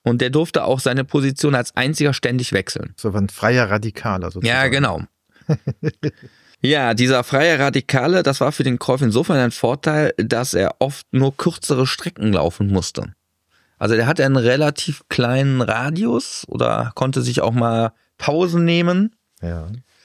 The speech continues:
Speaker 1: Denn für den Johann Cruyff, der hat das so geschildert, Geschwindigkeit, dabei geht es nicht ums Laufen, sondern darum zu wissen, wann man laufen muss. <laughs> Also wann man Pause machen mu-,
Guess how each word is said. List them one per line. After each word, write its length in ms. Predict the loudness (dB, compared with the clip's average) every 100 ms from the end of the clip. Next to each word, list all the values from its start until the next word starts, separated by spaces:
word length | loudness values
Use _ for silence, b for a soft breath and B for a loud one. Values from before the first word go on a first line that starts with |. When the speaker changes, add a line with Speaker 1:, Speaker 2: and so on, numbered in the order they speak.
| -4
Speaker 1:
Denn 320 | -2 0 0
für 160 | -2 -2
den 480 | 0 0 2 2 2
Johann 260 | 0 -2
Cruyff, 540 | -2 0 2 2 0 0
der 120 | -2
hat 100 | 0
das 160 | -2
so 160 | 0 0
geschildert, 500 | 0 0 0 0 0
Geschwindigkeit, 920 | -2 0 0 2 0 -2 -4 -4 -4 -4
dabei 180 | -2
geht 160 | -2 -2
es 120 | 0
nicht 200 | 0 0
ums 220 | -4 -4
Laufen, 500 | -2 -2 -4 -6 -14 -16 _ _ _ _ _
sondern 460 | -2 0 2 0 0
darum 640 | 0 0 0 2 2 -2 -6 _ _
zu 200 | -4 0
wissen, 340 | 0 0 -2 -2
wann 340 | -2 -2 0 0
man 180 | 0
laufen 380 | 2 0 -2 -2
muss. 320 | -4 -6 -12 -20 _ _ -14
<laughs> 60 | -8 -6 -6 B B B B
Also 380 | -4 -2 0 0
wann 140 | 2
man 160 | 0 0
Pause 320 | -2 0 0
machen 280 | 0 0 2
mu-, 260 | 2 0